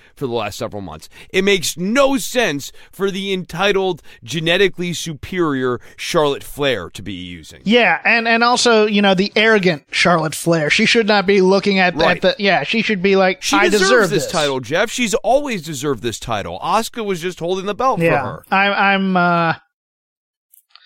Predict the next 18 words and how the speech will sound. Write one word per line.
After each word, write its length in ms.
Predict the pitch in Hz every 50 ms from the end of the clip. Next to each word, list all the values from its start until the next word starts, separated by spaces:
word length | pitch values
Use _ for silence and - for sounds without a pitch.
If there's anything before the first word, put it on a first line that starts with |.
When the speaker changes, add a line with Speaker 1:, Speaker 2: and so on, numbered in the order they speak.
| _ _ _ _ _ _ _ _ _ _ -
Speaker 2:
I, 140 | 196 180 - -
I 140 | 185 180 175
don't 240 | 165 156 147 -
know. 180 | 127 127 117 120
I, 180 | 127 180 196 214
I, 340 | 226 226 202 214 233 -
I 40 | 208
just 220 | 208 196 208 - 190
really, 400 | 190 202 196 190 190 180 180 190
I 140 | 180 180
thought, 300 | 180 - 208 196 190 185
"Okay, 380 | - 202 190 - 196 180 175 175
great. 400 | 156 - 175 180 180 175 165 160
So 220 | - 196 185 180
they're 100 | 175 180
just 220 | 170 160 180 170 -
gonna 140 | 175 170 170
add 380 | 165 170 165 165 165 160 -